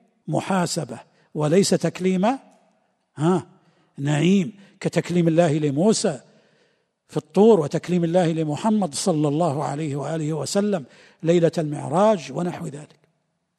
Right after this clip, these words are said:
فهل معنى هذا أن الإنسان إذا كلمه ربه فإن هذا دليل على، لا، وإنما هو حساب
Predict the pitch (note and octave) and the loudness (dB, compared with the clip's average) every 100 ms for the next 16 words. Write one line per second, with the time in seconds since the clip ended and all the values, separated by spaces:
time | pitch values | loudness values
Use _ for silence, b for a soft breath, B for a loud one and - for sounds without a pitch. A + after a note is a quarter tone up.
0 | _ _ _ _ - D#3 G3 G3 F#3+ F#3+ | _ _ _ _ 0 2 4 4 4 4
1 | F#3+ F3+ F3+ E3+ D3 A3 F#3 E3+ D#3 - | 4 0 -2 -2 0 0 0 -2 -4 -4
2 | E3+ E3+ A3 F#3 F3 G3+ G3 E3+ - _ | -2 0 2 2 4 2 2 -6 -12 _
3 | _ _ _ _ _ _ _ _ _ _ | _ _ _ _ _ _ _ _ _ _
4 | _ E3+ E3+ E3 D3+ G#3+ F#3 D3+ D#3+ G#3+ | _ -4 0 2 4 4 2 -2 -2 -4
5 | D#3+ F#3+ G3+ C#3 _ _ - D3+ A3+ E3 | -2 -2 -2 -6 _ _ -6 -2 0 -2
6 | A#2+ C#3 C#3 D3 C#3 - B2 F#3 A#3 | -6 -8 -8 -8 -8 -10 -8 -8 -8